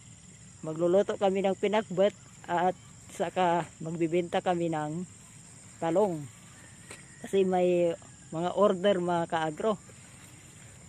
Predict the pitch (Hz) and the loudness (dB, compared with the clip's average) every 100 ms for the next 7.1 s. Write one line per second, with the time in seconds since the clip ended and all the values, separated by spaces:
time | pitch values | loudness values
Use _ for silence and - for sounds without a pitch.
0 | - - - - - - - - - - | -20 -20 -20 -20 -20 -20 -20 -20 -20 -20
1 | - - - - - - - - - - | -20 -20 -20 -20 -20 -20 -20 -20 -20 -20
2 | - - - - - - - - - - | -20 -20 -20 -20 -20 -20 -20 -20 -20 -18
3 | - - - - - 208 240 226 - 202 | -18 -18 -20 -4 4 6 6 0 0 2
4 | 202 208 196 208 208 - 175 214 - - | 2 2 6 6 4 2 2 2 -4 -20
5 | - - - - - - - - - 170 | -20 -20 -20 -20 -20 -20 -20 -16 -6 -4
6 | 180 175 180 202 190 185 190 208 180 170 | -2 -4 -4 0 2 2 0 0 0 0
7 | 202 | -2